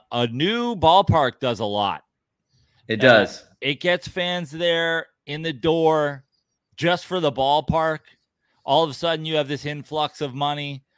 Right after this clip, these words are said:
Speaker 1: All of a sudden, you have this
Speaker 2: Absolutely.
Speaker 1: influx of excitement. You have n-, uh, national notoriety because they wanna show your new ballpark on T V all the time. I mean, the Giants themselves, like, it, it's, it feels like the,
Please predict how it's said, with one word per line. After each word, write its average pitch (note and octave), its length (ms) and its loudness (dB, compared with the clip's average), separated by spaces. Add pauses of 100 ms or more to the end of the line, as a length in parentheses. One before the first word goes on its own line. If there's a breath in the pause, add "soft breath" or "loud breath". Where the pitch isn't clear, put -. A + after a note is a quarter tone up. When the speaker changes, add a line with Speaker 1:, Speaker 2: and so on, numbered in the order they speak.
Speaker 1:
All C#3+ 220 2
of D3+ 60 -2
a C3 40 -10
sudden, D#3 260 0
you D#3 60 -4
have D3 100 -2
this C#3 120 -6
Speaker 2:
Absolutely. D3+ 120 -8
Speaker 1:
influx C#3+ 460 -6
of C#3 60 -8
excitement. C3+ 720 -8 (240)
You C3+ 100 0
have C#3 160 0 (100)
n-, C3+ 220 -12
uh, B2 320 0
national C#3 560 -4
notoriety B2+ 920 -2 (240)
because B2 520 -4
they B2 180 -6
wanna B2 240 -4
show C3 200 -6
your B2+ 240 -6
new B2 160 -6
ballpark B2 520 -2
on B2+ 160 -8
T B2+ 240 -12
V A#2+ 180 -6
all A2+ 220 2
the G#2+ 120 -8
time. A2 480 -10 (400)
I C3 140 -4
mean, C#3 280 -6
the B2+ 100 -6
Giants D3 840 -6 (800)
themselves, D3 800 0
like, A2+ 300 -4
it, C3 340 -6
it's, C#3+ 300 -4
it C3 140 -6
feels F3+ 320 -2
like C3 260 -4
the, A#2 500 -8